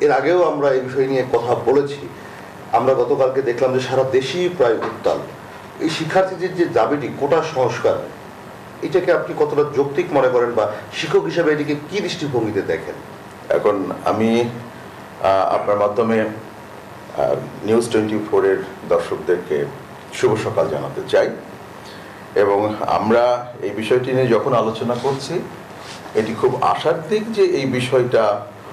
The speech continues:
Speaker 2: অনেকটাই, আহ, মানে সমাধানের দিকে গেছে।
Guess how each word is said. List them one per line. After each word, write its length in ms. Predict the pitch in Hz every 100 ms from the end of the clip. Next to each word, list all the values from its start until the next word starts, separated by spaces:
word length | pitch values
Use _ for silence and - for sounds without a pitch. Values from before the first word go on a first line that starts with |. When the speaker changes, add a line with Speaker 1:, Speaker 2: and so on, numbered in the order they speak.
| - - 107
Speaker 2:
অনেকটাই, 720 | 113 123 - 139 113 110 - - - - - - -
আহ, 220 | - 85
মানে 180 | 92 90
সমাধানের 640 | 90 101 101 101 92 90 85
দিকে 220 | 90 85
গেছে। 440 | 80 73 - 71